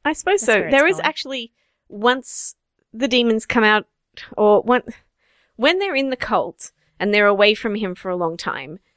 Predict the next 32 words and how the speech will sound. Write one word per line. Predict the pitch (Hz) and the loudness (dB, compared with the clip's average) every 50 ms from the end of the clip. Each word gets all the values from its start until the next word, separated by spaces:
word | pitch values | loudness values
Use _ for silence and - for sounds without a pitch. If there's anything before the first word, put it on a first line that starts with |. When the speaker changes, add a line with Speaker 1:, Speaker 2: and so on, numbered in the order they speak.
| _ _ _ _ _ - | _ _ _ _ _ -2
Speaker 1:
everything | - 214 208 220 208 - 233 208 | 0 0 0 -2 -6 -6 -6 -6
was | 202 190 185 | -6 -6 -6
getting | - 202 185 180 175 | -4 -4 -4 -4 -2
worse. | 170 175 175 - - - - - - - - _ | 0 0 0 0 -2 -10 -14 -12 -12 -12 -12 _
Like, | - 185 180 - | -4 -2 -2 -2
she | - - 240 | -2 0 2
was | - 269 | 2 4
Speaker 2:
Well, | 262 | 4
Speaker 1:
saying, | 254 214 202 196 | 4 2 2 2
"My | 190 185 | 0 0
scars | 196 - - 208 190 190 190 | 0 0 2 2 2 2 2
are | 196 | 0
getting | - 190 180 180 180 | -2 -4 -4 -2 0
worse, | 180 180 180 180 233 | 2 2 2 2 2
Speaker 2:
no, | 240 233 | 2 0
Speaker 1:
his | - | 2
Speaker 2:
no, | 240 233 | 0 0
no. | 233 226 | 0 0
Speaker 1:
tumor | 214 190 180 185 | 2 2 2 0
got | 180 180 185 | 2 2 2
Speaker 2:
That | - - | 4 4
wasn't | 277 277 - 175 | 4 4 4 4
Speaker 1:
worse." | 175 302 | 2 0
Speaker 2:
because | - - 254 240 | -2 -4 -4 -2
they | 254 233 | -2 -2
were | 214 208 | -2 -2
away | 202 180 165 170 175 190 | -2 0 0 0 0 -2
from | 220 - 214 196 | -4 -8 -14 -14
him. | 180 185 180 160 170 - _ _ _ _ - | -14 -14 -16 -16 -18 -20 _ _ _ _ -2
That | 208 202 | -2 0
was | 214 240 233 | 0 -2 -4
because | - 240 - - 262 214 202 196 190 - - | -8 -14 -16 -12 -12 -12 -10 -12 -14 -16 -18